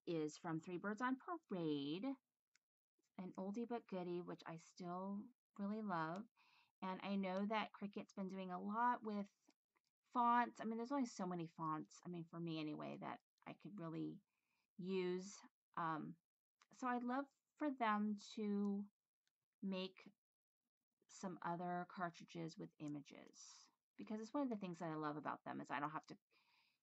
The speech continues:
go and import my own images, which, uh,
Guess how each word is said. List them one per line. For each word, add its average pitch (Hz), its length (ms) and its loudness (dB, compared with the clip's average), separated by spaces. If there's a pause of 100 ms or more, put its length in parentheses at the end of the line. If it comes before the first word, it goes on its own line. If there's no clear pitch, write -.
(260)
go 170 260 6
and 165 80 2
import 165 500 0
my 156 200 0
own 151 160 2
images, 170 760 0
which, - 400 -6 (100)
uh, 165 160 -4